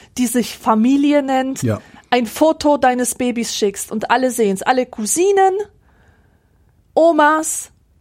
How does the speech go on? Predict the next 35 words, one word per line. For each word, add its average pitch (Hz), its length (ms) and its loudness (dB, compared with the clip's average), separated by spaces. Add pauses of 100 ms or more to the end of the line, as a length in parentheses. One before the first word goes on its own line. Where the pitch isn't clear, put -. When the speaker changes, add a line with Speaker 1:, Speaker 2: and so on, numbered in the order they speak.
(120)
Speaker 1:
Tanten, 269 800 -2 (720)
Onkel 247 680 0 (120)
und 285 200 0
so 247 120 -2
weiter. 214 580 0
Speaker 2:
Hm. 120 180 2
Speaker 1:
Das 370 180 2
ist 415 200 0
vollkommen 320 500 0
in - 60 -12
Ordnung, 196 440 -2
wenn 247 160 0
es 269 120 -4
in 254 100 -8
der 254 80 2
Familie 247 320 -4
bleibt. 180 320 -2 (340)
Aber 277 300 2
sich 262 240 -4
über 262 200 0
sein 233 260 -2
Kind 359 340 -2
zu 262 140 -6
profilieren 277 760 0
und 233 240 -4
die 240 200 0
Entwicklungsschritte 269 1200 -2 (320)
des 254 200 -2
Kindes 285 640 2
mit 269 280 0
Foto, 277 920 2
äh, 240 280 2
auf - 200 0
Instagram 247 600 0
hochzuladen, 220 640 0